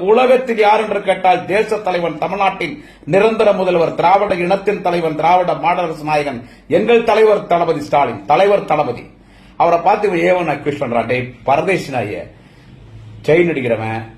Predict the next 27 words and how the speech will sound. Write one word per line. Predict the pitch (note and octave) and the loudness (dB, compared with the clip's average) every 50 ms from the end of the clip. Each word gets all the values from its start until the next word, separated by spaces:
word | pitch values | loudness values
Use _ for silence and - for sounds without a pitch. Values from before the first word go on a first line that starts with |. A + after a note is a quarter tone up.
| - - - | -20 -16 -14
பிக் | - C3+ A#2+ - | -12 -12 -6 -4
பாக்கெட் | D#3+ D#3+ C#3 - A2 | -2 -2 -2 -4 -6
பண்றவன், | A#2+ A2 G#2+ A2 A2 A2 A2 G#2+ G#2 - - - - - - _ _ _ - - _ _ | -6 -6 -6 -6 -6 -6 -8 -8 -10 -14 -18 -20 -20 -20 -20 _ _ _ -20 -20 _ _
பிக் | - - A#2+ | -16 -10 -4
பாக்கெட் | A#2+ F3 E3+ D#3+ | -2 -2 0 0
அடிக்கிறவன், | C#3 B2+ A#2+ A#2 A2 A2 A2 A2 A2 G#2+ - | -2 -2 -2 -2 -2 -2 -6 -8 -8 -10 -6
பொம்பளைங்களை | - A#2+ D3 D#3 D#3+ D3 C#3+ A#2+ | -4 -4 -4 -2 -4 -4 -4 -4
கற்பழிக்கிறவன், | - B2 A#2+ A#2+ D3+ C3+ A#2 A2 G#2+ G2+ G#2 G#2 G#2 G2+ - - E2+ | -6 -6 -6 -4 -6 -6 -4 -6 -6 -6 -6 -8 -8 -10 -12 -12 -4
பாலியல் | F2+ B2 D3 E3 F3 F3+ F3 E3+ D#3 D3 | 0 2 2 2 2 0 0 -2 -4 -6
பலாத்காரத்துக்கு | B2+ C3+ C#3 D3+ D3+ D3+ - D#3 C3+ B2 - D3 D3+ C3+ | -6 -2 0 0 -2 0 -2 -4 -6 -6 -8 -12 -14 -8
ஃபேமஸ் | - C3+ C#3+ C#3+ C#3+ C#3+ - C3+ | -4 -2 -2 -2 -2 -6 -6 -6
ஆனவன், | A2+ A2+ G#2+ G#2+ A2 A2+ A2 A2 A2 - - - - - - - _ _ _ - | -6 -6 -6 -8 -8 -8 -8 -10 -12 -16 -20 -20 -20 -20 -20 -20 _ _ _ -2
போலி | - D3+ F3 F3 E3+ | 2 2 2 4 2
மதுபான | C#3 - - D#3+ D#3+ D#3+ D#3 D3 | 0 0 0 0 0 0 0 0
பாட்டில் | C3 C3 A#2+ A#2+ A#2+ | -2 -2 -4 -4 -6
விற்கிறவன், | A#2 A2+ A2 A2 A2 A2+ A2 A2 A2 - | -6 -6 -6 -6 -6 -8 -8 -10 -6 -4
போலி | D3 E3+ F3+ E3+ | -2 -2 -2 -2
சரக்கு | - - C3+ A#2 A#2 A#2 | -2 -4 -4 -4 -6 -8
விற்கிறவன், | A2 G#2+ G#2+ G#2+ F#2+ A2 A2 A2 | -8 -8 -8 -8 -8 -10 -8 -8
கஞ்சா | A2+ A#2+ C3 D#3+ F3 | -8 -4 0 0 0
விற்கிறவன், | E3 C#3 B2 A#2 A#2 A2+ A2 A2+ A2+ A2+ G#2 | 0 0 -2 -4 -6 -6 -6 -6 -8 -6 -6
அபீன் | A2 A#2+ D#3 E3+ D#3 D3 | -4 -4 -4 -4 -4 -4
விற்கிறவன், | C3+ A#2+ A#2+ A2+ G#2+ A2 A2 A2+ A2 | -4 -4 -4 -4 -4 -6 -8 -8 -4
கொலை | A2 A#2+ D3 E3+ | -4 -2 -2 -2
பண்றவன், | F3 E3 C#3+ A#2+ A#2 A#2 A2 A#2 A2+ A2+ A2+ A2+ - - - - - - - - - - - - - - - | -4 -6 -6 -4 -6 -6 -4 -4 -4 -6 -6 -8 -12 -18 -20 -20 -20 -20 -20 -20 -20 -20 -20 -20 -20 -20 -12
திருட்டுத்தனம் | - D#3+ F#3+ F#3+ - F3 D#3 D3 B2 | -10 -6 -4 -2 -2 -2 -2 -2 -4
பண்றவன், | B2 A#2 - A2+ G#2+ G#2 A2+ A2+ | -4 -6 -6 -6 -6 -6 -4 -4